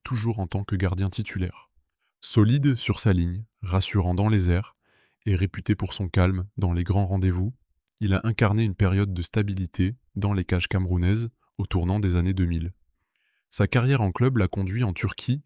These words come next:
avec Samsunspor, puis dans plusieurs championnats européens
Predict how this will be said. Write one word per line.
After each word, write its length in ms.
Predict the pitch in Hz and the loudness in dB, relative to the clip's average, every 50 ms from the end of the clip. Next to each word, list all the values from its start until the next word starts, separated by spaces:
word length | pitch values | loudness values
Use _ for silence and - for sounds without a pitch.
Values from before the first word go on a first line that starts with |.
| - | -2
avec 240 | - 101 90 90 - | 0 0 0 2 0
Samsunspor, 800 | - - 110 110 - - 95 90 - - 92 87 90 - _ _ _ _ _ _ _ _ _ _ - | 0 -2 0 -2 -4 -6 -8 -6 -2 0 2 2 2 0 _ _ _ _ _ _ _ _ _ _ -16
puis 280 | - - - 120 135 | -10 -4 -4 -2 0
dans 140 | 123 104 87 | 0 -2 -2
plusieurs 340 | 78 - 120 113 104 98 85 | -2 -2 -2 0 2 0 0
championnats 440 | - - 113 101 - - 90 85 85 | 0 -2 -4 -2 -2 -2 0 2 2
européens 560 | 82 87 82 87 85 - 92 82 80 82 110 | 0 0 0 -2 -2 -2 0 0 0 -2 -4